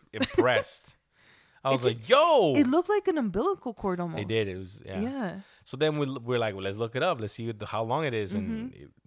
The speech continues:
Speaker 2: we were even more shocked <laughs> because we were like, "Oh, shit. That's a
Speaker 1: Pretty
Speaker 2: lot."
Speaker 1: long.
Speaker 2: Yeah. So there you go. There's your fun, fun fact for the day.
Speaker 1: Fun
Speaker 2: Fun
Speaker 1: fact.
Speaker 2: story.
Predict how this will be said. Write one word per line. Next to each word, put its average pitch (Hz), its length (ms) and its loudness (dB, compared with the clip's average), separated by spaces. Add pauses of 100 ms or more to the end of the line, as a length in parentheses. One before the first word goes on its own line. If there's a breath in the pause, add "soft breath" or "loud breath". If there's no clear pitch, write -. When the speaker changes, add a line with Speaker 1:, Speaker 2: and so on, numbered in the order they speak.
(120)
Speaker 2:
we 98 140 -10
were 95 140 -8
even 95 120 -8
more 110 180 -6
shocked - 360 -16 (240)
<laughs> 247 260 -2
because 135 240 -2
we 123 80 0 (100)
were 131 140 0
like, 117 140 -2
"Oh, 135 180 -2
shit. 117 540 -6 (320 loud breath)
That's 143 180 -4
a 107 60 -4
Speaker 1:
Pretty 117 220 2
Speaker 2:
lot." 208 100 0
Speaker 1:
long. 240 480 -8
Speaker 2:
Yeah. 98 320 -2 (340)
So 123 340 0
there 127 120 -6
you 160 80 -6
go. 156 120 -10
There's 123 140 -6
your 131 80 -10
fun, 139 240 -8
fun 139 220 -6
fact 139 260 -6
for 117 80 -12
the 98 80 -12
day. 95 140 -6
Speaker 1:
Fun 202 180 -6
Speaker 2:
Fun 131 200 -6
Speaker 1:
fact. 190 60 -6
Speaker 2:
story. 131 380 -4